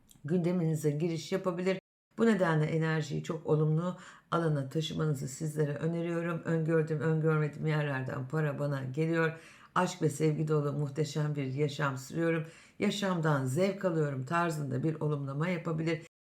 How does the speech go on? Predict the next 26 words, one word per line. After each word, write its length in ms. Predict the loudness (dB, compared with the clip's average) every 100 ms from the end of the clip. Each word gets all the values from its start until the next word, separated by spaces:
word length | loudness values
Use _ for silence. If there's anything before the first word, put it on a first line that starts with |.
| 4
Ya 200 | 4 6
Vasi 460 | 4 2 2 2
Celle 340 | 2 2 4 4
Celaluhu 440 | 2 0 0 -2
esmasında 720 | -4 -4 -4 -6 -6 -6 -4
yüz 200 | -2 -2
otuz 280 | -4 -2 -2
yedi 180 | -2 -2
kere 240 | 0 0
zikredebilirsiniz. 960 | 0 -2 -2 -2 -2 -4 -6 -6 -8 -8 -16 -20 -20 -16
Sevgili 680 | -4 -2 0 0 2 2
balık, 300 | 4 4 2
yükselen 500 | -2 -4 -4 -2 -2
balık 240 | -4 -6 -6
ve 100 | -2
ay 220 | 0 0
burcu 280 | -4 -8 -8
balıklar. 440 | -8 -8 -14 -18 -18 -6
Evet, 280 | 0 0 2
on 160 | 2 2
dört 220 | 0 -2
Ocak'taki 640 | -2 0 -2 -4 -6 -4
dolunayın 400 | -2 0 0 0
gündemi 420 | 0 -2 -2 -2
bu 80 | -2
şekildeydi. 840 | -2 -4 -6 -6 -4 -4 -4 -6